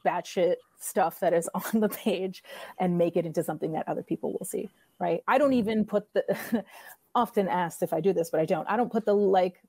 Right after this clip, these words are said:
Speaker 1: the words on the page that you will see either, right? Like, I'm not the letterer. I don't
Speaker 2: Uh-huh.
Speaker 1: have
Speaker 2: Sure.
Speaker 1: you know, I don't, I don't have any tangible things in the final product that you see as just what's in front of you.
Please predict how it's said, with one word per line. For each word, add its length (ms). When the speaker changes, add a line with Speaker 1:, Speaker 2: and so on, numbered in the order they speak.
Speaker 1:
the 80
words 260
on 140
the 60
page 560
that 120
you 100
will 100
see 260
either, 400
right? 180
Like, 140
I'm 80
not 160
the 60
letterer. 440
I 160
don't 180
Speaker 2:
Uh-huh. 80
Speaker 1:
have 400
Speaker 2:
Sure. 220
Speaker 1:
you 100
know, 160
I 80
don't, 260
I 60
don't 180
have 400
any 560
tangible 880
things 360
in 120
the 80
final 360
product 640
that 180
you 120
see 920
as 260
just 180
what's 140
in 80
front 140
of 60
you. 120